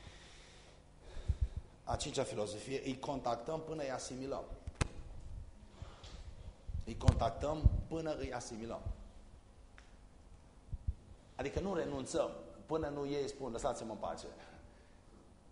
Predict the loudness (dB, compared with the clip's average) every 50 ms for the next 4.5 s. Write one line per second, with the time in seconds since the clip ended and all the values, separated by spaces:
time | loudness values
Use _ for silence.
0 | -20 -20 -20 -20 -20 -20 -20 -20 -20 -20 -20 -14 -10 -6 -4 0 2 2 2 2
1 | 2 0 0 0 -2 -2 -2 0 2 2 2 2 0 -2 -2 -2 0 0 2 2
2 | 2 2 4 2 2 2 2 2 4 4 4 4 2 0 0 0 0 0 0 0
3 | 0 0 0 0 0 -2 -2 -2 2 2 4 2 2 2 -4 -6 -8 -12 -14 -14
4 | -14 -14 -14 -14 -4 0 2 2 4 6